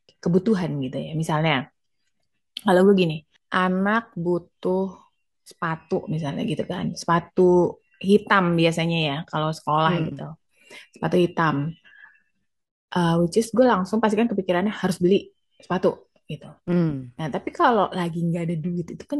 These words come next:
Speaker 1: jadi lebih kreatif ya kadang ya gitu. <laughs> Jadi nyari-nyari kan.
Speaker 2: <laughs>
Speaker 1: Kayak
Speaker 2: The positive
Speaker 1: ternyata,
Speaker 2: side ya.
Speaker 1: iya, jadi ternyata, eh, ini baru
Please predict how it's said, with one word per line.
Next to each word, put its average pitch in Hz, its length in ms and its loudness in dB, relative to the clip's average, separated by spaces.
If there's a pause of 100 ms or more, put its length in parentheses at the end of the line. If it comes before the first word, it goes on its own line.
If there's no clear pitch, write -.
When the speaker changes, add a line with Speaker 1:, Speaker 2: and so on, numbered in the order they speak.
Speaker 1:
jadi 185 200 -2
lebih 156 140 -8
kreatif 160 460 -6 (100)
ya 143 360 -2
kadang 151 300 -2 (140)
ya 147 140 -16 (220)
gitu. - 200 -2
<laughs> 226 200 8
Jadi 208 200 6 (160)
nyari-nyari 185 500 4 (140)
kan. 233 240 4 (140)
Speaker 2:
<laughs> - 580 -4
Speaker 1:
Kayak 220 200 2 (100)
Speaker 2:
The 185 80 4
positive 349 460 8
Speaker 1:
ternyata, - 0 -
Speaker 2:
side 240 320 4
ya. 175 420 6 (100)
Speaker 1:
iya, 180 460 6
jadi 247 180 0
ternyata, 311 880 -4 (380)
eh, 165 180 0
ini 233 140 4
baru 220 100 6